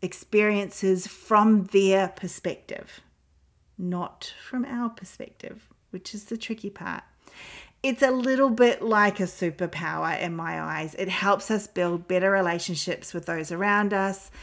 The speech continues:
It allows us to be more compassionate and forgiving with people that are not like us. And I believe that's a really important trait when it comes to leading others.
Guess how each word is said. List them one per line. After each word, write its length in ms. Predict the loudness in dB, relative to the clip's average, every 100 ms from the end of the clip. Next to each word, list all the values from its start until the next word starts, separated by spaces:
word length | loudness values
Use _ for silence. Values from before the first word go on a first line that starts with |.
| -20 -2
It 100 | 2
allows 360 | 4 4 2 0
us 160 | -2
to 80 | -2
be 160 | -2 -2
more 220 | -2 -8
compassionate 840 | -10 -10 -8 -6 -2 2 2 2 -2
and 180 | -6 -4
forgiving 600 | -8 -4 -4 0 0 -2 _ -2
with 180 | -2
people 300 | -2 -4 0
that 160 | 0 0
are 100 | 0
not 340 | 0 -2 -2
like 460 | -6 -4 -2 -2 -4 -8
us. 440 | -8 -6 -8 -8 _ -20 -20 -20 -20 _ -2
And 560 | 0 2 2 2 0 -2
I 300 | -2 0 0
believe 400 | 2 4 4 4
that's 240 | 0 -2
a 80 | -2
really 760 | -2 -2 2 2 2 0 -4 -6
important 540 | -10 -8 -10 -8 -10
trait 320 | -10 -10 -8
when 80 | -10
it 120 | -10
comes 320 | -10 -10 -10
to 100 | -8
leading 360 | -8 -6 -8 -12
others. 520 | -12 -12 -14 -14 -16